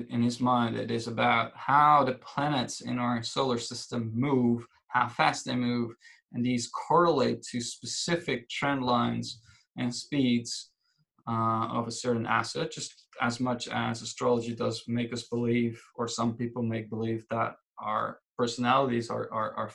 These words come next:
formed and the, the, the interactions we have. And then the third thing he touches upon is numerology, which is something that Nikola Tesla touched upon a lot too during his life. It's, uh, it's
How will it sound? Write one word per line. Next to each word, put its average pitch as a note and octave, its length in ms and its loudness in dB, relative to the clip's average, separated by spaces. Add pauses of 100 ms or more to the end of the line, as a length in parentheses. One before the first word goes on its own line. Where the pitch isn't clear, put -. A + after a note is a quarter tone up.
formed A#2 460 0
and A2+ 260 -6
the, A2 220 -6
the, A2+ 180 -2
the A#2 80 -4
interactions C3+ 560 0
we A#2 80 -6
have. A#2+ 220 -6 (1120)
And C#3+ 160 4
then D#3+ 420 4 (360)
the C#3 100 -2 (160)
third G3 220 4
thing C3+ 380 2
he C3+ 160 -2
touches C3 380 0
upon C3 320 0
is A#2+ 100 -4
numerology, B2+ 760 4
which A#2+ 200 -2
is - 120 -8
something E3+ 320 2
that B2+ 160 4
Nikola C3 360 0
Tesla C3+ 540 0
touched A2+ 280 0
upon A#2+ 460 -2
a A#2 100 -2
lot B2+ 400 4
too A#2+ 520 -2
during A2+ 280 0
his G#2+ 200 -6
life. A2 340 2
It's, - 280 -6
uh, A#2 380 0
it's A#2 180 -10